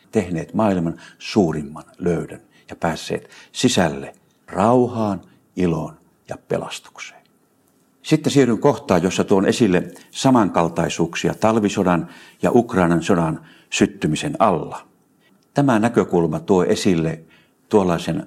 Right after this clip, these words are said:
vanhan fraasin, "Historia toistaa itseään", valitettavasti. Mainilan laukaukset, siis talvisodan alla tuhat yhdeksänsataakolmekymmentäyhdeksän,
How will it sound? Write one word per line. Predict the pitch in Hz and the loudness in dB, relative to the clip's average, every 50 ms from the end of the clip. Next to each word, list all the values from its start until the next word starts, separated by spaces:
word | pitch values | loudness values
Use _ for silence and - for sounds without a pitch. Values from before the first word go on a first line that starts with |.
| - 78 | -6 0
vanhan | 85 110 120 101 85 82 78 80 | 2 2 2 2 0 -2 -6 -6
fraasin, | - - - 131 143 131 110 90 - - 90 80 78 - - - - - _ _ _ _ - | -8 -2 0 2 2 4 2 0 0 -2 -2 -4 -4 -6 -12 -20 -20 -20 _ _ _ _ 2
"Historia | 120 127 123 - - - 90 82 82 78 78 76 71 - - _ _ _ - | 2 2 2 -2 -2 -2 0 0 0 0 0 -2 -4 -8 -14 _ _ _ 0
toistaa | 92 90 87 82 - - - - - 78 73 69 - - | 2 2 2 2 -2 -6 -6 -6 -6 -6 -6 -8 -8 -2
itseään", | - 104 - - - - 73 67 - - - _ _ _ - - - | -2 -2 -2 -2 -4 -6 -6 -8 -10 -12 -18 _ _ _ -16 -4 -2
valitettavasti. | 92 92 80 76 76 101 104 - - - 98 104 87 - - - - - - _ _ _ _ _ _ _ _ _ _ _ | 0 0 0 -2 -4 -6 -6 -4 -4 -2 0 0 -2 -2 -6 -14 -20 -20 -20 _ _ _ _ _ _ _ _ _ _ _
Mainilan | 117 120 156 165 170 139 110 101 101 98 98 101 | 2 4 6 6 6 4 4 2 2 2 4 4
laukaukset, | 110 110 101 87 - - 80 73 - - - - - - | 4 4 4 2 0 -4 -6 -8 -8 -12 -14 -16 -16 -14
siis | - - - 117 110 - - - - - - _ _ | -6 0 2 4 4 2 0 -8 -14 -20 -20 _ _
talvisodan | - 139 143 135 110 101 90 - 92 85 85 80 78 76 - - | 0 2 2 2 2 0 0 0 0 0 0 -2 -2 -6 -4 -2
alla | - 107 101 90 80 76 78 78 - - _ _ - | 0 2 2 2 0 -2 -4 -8 -10 -14 _ _ 0
tuhat | - 90 - | 0 0 2
yhdeksänsataakolmekymmentäyhdeksän, | - 113 107 95 - - - - 87 85 82 - - - 95 98 92 82 80 - - 78 80 - 87 - 98 82 80 76 - - - - - - | 4 4 4 2 2 -4 -6 -4 -4 -4 -4 -8 -6 0 0 2 2 0 -2 -4 -8 -8 -8 -10 -4 -2 -2 -2 -2 -4 -8 -12 -14 -18 -18 -20